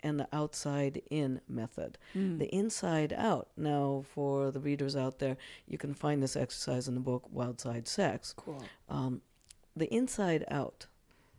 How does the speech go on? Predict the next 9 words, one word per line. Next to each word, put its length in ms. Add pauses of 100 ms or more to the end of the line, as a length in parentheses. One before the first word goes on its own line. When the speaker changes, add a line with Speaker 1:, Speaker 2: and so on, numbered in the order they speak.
(380)
Speaker 1:
is 560 (420)
listing 560
the, 300
the 320
emotional 480
states 360
and 100
the 120
attributes 680